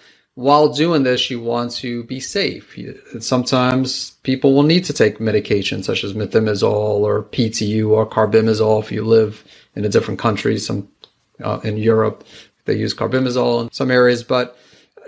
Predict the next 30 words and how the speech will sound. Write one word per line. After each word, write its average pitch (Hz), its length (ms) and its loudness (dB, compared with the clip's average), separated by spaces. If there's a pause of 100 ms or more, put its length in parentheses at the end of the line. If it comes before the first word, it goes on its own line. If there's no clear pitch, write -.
(160)
natural 160 420 2
symptom 151 360 -2
management. 143 460 0
So 135 80 -4
I 123 60 -2
mentioned 123 300 -4
a 101 40 -10
bugleweed, 143 800 -2 (420)
motherwort. 143 540 4
Again, 151 300 2
those 147 200 4
weren't 160 240 0
doing 143 200 0
anything 139 300 0
to 135 100 -2
address 127 380 -2
the - 100 -6
cause 135 420 0
of 139 80 -2
my 135 280 2
condition, 151 720 0 (100)
but 127 320 0
it's - 140 -8
important 123 340 -6
to - 60 -12
be 117 120 -10
safe 165 460 -2
while 135 460 -2
trying 135 260 -2
to 135 280 -2